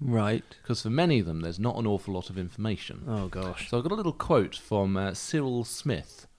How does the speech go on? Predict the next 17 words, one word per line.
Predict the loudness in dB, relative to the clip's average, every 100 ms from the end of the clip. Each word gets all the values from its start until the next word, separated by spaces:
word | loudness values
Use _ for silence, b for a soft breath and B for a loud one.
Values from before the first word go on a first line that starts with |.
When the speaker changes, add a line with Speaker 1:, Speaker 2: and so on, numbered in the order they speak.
| _
Speaker 2:
from | -2 0
Speaker 1:
Mm. |
Speaker 2:
nineteen | 2 0 -4 -6
seventy-seven | -6 -6 -8 -2 -2 -2 -8 -12 _
from | -8 -6 -4
a | -4
historical | -6 -6 -6 -4 -6
journal | -2 -4 -4 -10 -12
when | -10
he | -6
wrote | -6 -6
about | -8 -10
two | -8 -8
of | -8
the |
Saxon | -8 -10 -10 -10
queens. | -8 -10 -12 -20